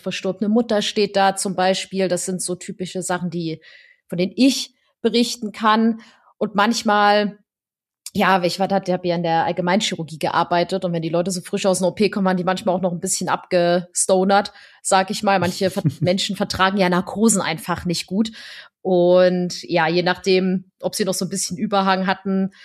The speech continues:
Speaker 1: sag ich mal, hatte man auch manchmal Menschen, die ein bisschen halluziniert haben. Also manche haben dann zum Beispiel gesagt, „Oh, da steht eine Person vorm Fenster, die guckt hier rein.“ Und ich dachte mir, „Hm, wir sind im dritten Stock, ich glaub nicht, dass da jemand steht.“ Und das war schon ein bisschen gruselig,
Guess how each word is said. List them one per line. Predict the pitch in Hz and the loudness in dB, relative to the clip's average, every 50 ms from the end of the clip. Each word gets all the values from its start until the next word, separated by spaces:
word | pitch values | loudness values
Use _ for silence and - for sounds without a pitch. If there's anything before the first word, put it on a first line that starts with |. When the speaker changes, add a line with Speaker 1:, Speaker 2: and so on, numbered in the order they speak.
| - _ | -20 _
Speaker 1:
sag | - - 202 190 190 | 0 2 2 2 2
ich | 185 190 - | 0 -4 -2
mal, | - 185 180 196 | 0 2 2 4
hatte | 196 196 - 180 | 2 0 0 0
man | 196 190 190 | 0 2 4
auch | 175 202 208 - | 4 2 2 2
manchmal | 208 202 214 233 220 - 226 214 208 208 | 2 2 2 2 0 0 0 0 2 2
Menschen, | 208 190 196 214 226 220 - 226 202 | 2 2 2 2 2 0 -2 -4 -4
die | 214 202 | -4 -4
ein | - 196 220 214 - - _ | -2 0 -2 -2 -2 0 _
bisschen | 330 311 294 277 - - - 247 226 240 | 6 6 6 6 4 2 4 4 4 6
halluziniert | 220 196 202 202 - - - 190 180 190 196 196 196 196 - | 4 2 2 -2 -4 -4 -2 -2 0 0 2 2 0 0 0
haben. | 175 156 156 170 170 202 | 0 2 2 0 0 -2
Also | - - 165 - - 165 175 165 - - - - - - _ | -4 -2 -2 -2 -2 -2 -2 -4 -4 -14 -18 -20 -20 -20 _
manche | - 165 175 170 - - 185 | -4 -4 -4 -4 -2 -2 0
haben | 175 175 170 170 175 175 170 165 170 | 2 2 2 2 2 2 2 0 0
dann | 170 175 170 | -2 -4 -4
zum | - - 170 | -4 -6 -6
Beispiel | 165 170 - - 185 175 | -6 -6 -6 -8 -6 -6
gesagt, | 185 175 - 175 165 165 - _ | -4 -2 2 2 0 0 -2 _
„Oh, | - 233 320 370 330 330 349 - - - - | -2 2 4 4 4 2 -2 -8 -16 -2 0
da | 190 190 | 0 0
steht | - - 233 233 | 2 0 0 2
eine | 160 180 190 202 185 | 2 2 0 0 0
Person | - 208 185 180 208 226 285 302 | 0 0 0 0 0 -2 -2 -2
vorm | - - 269 277 269 | 0 2 2 2 2
Fenster, | 269 - 277 277 277 269 - - 285 285 285 285 302 302 - - _ - | 0 0 2 2 2 0 -2 0 2 2 2 2 0 -4 -12 -20 _ -14
die | 190 | -4
guckt | - 262 247 254 - | -2 -2 -4 -2 -4
hier | - 196 185 - | 0 0 0 2
rein.“ | 196 214 233 262 285 294 320 349 359 - _ _ | 4 4 4 4 4 2 0 -2 -6 -8 _ _
Und | - 220 214 | -10 -8 -6
ich | 240 226 - | -6 -2 0
dachte | 220 226 240 240 - 254 | 2 0 2 0 2 4
mir, | 226 247 247 240 247 240 - _ | 6 6 6 4 2 0 -4 _
„Hm, | - 254 262 254 262 269 269 | 0 2 4 4 6 4 4
wir | 247 247 | 2 2
sind | 254 262 233 | 2 2 2
im | 254 247 240 | 2 0 0
dritten | - - 262 254 240 | 0 -2 -2 0 0
Stock, | 240 233 - - 262 254 254 247 | -2 -2 2 2 2 2 2 -4
ich | 233 | -4
glaub | - 247 240 240 | -2 -2 0 0
nicht, | 254 254 247 | -2 -2 0
dass | - 208 214 - | -2 -4 -4 0
da | 214 | 0
jemand | 202 202 208 214 208 214 220 220 | 2 2 2 2 2 0 0 -2
steht.“ | - - 233 233 262 233 | -2 2 2 2 2 2
Und | 269 | 0
das | 254 330 - - | 0 0 4 4
war | 403 466 | 4 4
schon | - 494 | 4 2
ein | 508 508 508 508 | 2 4 4 4
bisschen | 494 - 480 427 | 4 2 -6 -8
gruselig, | - - 339 311 - - - 143 147 - - | -6 -4 -2 -2 -2 -4 -4 -4 -4 -4 -8